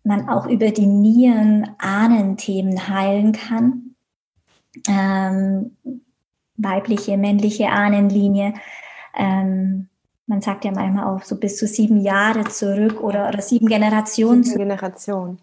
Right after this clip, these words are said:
Speaker 1: Genau, ähm, ich find's, also ich find's auch total spannend und für mich ist es auch, ähm, ja, wirklich so dieser Rückhalt.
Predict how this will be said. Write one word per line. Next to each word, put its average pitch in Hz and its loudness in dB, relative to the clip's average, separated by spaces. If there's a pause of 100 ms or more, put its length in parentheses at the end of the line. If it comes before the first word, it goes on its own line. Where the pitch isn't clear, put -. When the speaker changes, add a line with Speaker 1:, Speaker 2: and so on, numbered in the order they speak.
(140)
Speaker 1:
Genau, 214 2 (100)
ähm, 196 -2 (1400)
ich - -6
find's, 196 2
also 196 0
ich 190 -2
find's 202 0
auch 190 -2
total 190 -2
spannend 190 -2
und 196 0
für 214 0
mich 202 2
ist 202 -2
es 196 -6
auch, 185 -2
ähm, 190 0
ja, 196 -4
wirklich 208 -4
so 202 -2
dieser 190 -2
Rückhalt. 196 -2